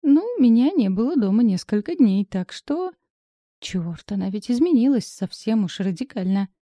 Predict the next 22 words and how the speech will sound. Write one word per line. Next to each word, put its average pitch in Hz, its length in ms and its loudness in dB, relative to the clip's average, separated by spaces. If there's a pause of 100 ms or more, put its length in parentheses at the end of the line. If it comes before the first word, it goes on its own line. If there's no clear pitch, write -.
(100)
И 202 80 -6
тряпки - 480 -6
на 190 120 0
нашей 185 300 -4
красавице 190 600 -6
дорогущие. 202 800 -2 (200)
Я 247 220 -2
только 196 320 -4
сейчас 185 400 -6
заметила 190 480 -2
это. 202 300 -4 (360)
А 226 220 -2
в 190 100 -4
ушках - 480 -8
у 214 120 0
нее 190 280 2
сверкают 185 600 -6
пусеты 196 760 -8
от 277 140 -4 (100)
Тиффани. 196 600 -2 (280)
И 254 100 2
вообще. 196 600 -4